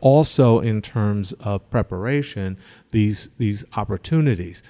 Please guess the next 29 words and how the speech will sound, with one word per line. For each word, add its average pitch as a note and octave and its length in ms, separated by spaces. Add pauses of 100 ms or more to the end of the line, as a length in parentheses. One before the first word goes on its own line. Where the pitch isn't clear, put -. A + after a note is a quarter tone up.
(260)
So B2 600
that's F#3 300
what, C#3 280
I C#3 120
was C#3 180
fascinated A2+ 600
by F2+ 140
that. G2+ 280
And B2 280
if C3 180
you C#3 140
search G3 360
school A#2 300
segregation, G2+ 760 (400)
um, G#2 420
you'll C#3 240
find A2+ 480
all C#3 220
kinds D#3+ 460
of G2+ 320 (100)
other C3 320
issues. A2 580
Should B2 380 (240)
boys A#2 320
and A2 120
girls G#2+ 340
be G#2 340 (360)
educated G#2+ 520
together? G2+ 560